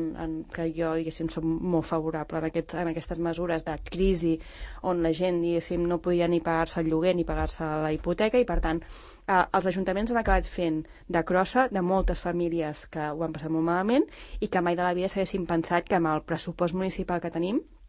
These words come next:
que és molt limitat al, a l'estat espanyol per, per qüestions, diguéssim, de lleis, eh, eh, estatals,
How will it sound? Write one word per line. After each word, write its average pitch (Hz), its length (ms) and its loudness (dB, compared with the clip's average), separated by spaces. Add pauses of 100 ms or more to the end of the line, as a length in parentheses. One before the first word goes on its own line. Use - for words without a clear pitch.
(500)
que 208 160 0
és 202 80 -6
molt 190 160 2
limitat 170 400 0
al, 151 240 -2
a 165 80 -4
l'estat - 320 -4
espanyol 170 320 0
per, 170 160 -4
per 165 160 -4
qüestions, 156 560 -6
diguéssim, 156 320 -6 (320)
de 180 160 -2
lleis, 165 460 0 (340)
eh, 196 80 -4
eh, 151 840 -2 (480)
estatals, 208 600 2